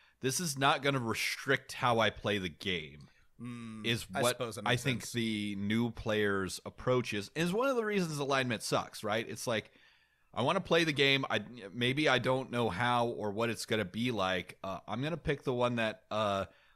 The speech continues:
Speaker 1: lets me play, right?
Speaker 2: Well,
Speaker 1: That doesn't tell me what to do.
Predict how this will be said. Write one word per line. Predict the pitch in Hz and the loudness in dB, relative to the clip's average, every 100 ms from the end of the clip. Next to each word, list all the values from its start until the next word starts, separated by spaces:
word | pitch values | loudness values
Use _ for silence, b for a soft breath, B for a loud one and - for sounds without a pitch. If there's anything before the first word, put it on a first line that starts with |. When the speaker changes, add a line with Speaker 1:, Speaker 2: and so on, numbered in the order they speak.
| b | b
Speaker 1:
lets | - 110 - | -4 -4 -2
me | 113 101 | -2 -2
play, | - 104 107 87 - - _ _ | -4 -6 -6 -6 -14 -20 _ _
right? | 87 101 | -2 2
Speaker 2:
Well, | 107 104 | 4 4
Speaker 1:
That | 107 | 4
doesn't | 117 117 120 | 0 0 -6
tell | - 127 | -2 0
me | 123 120 | 0 0
what | 104 104 - | 0 -2 -2
to | - 90 _ | -12 -14 _
do. | 101 104 78 73 | -4 -4 -6 -14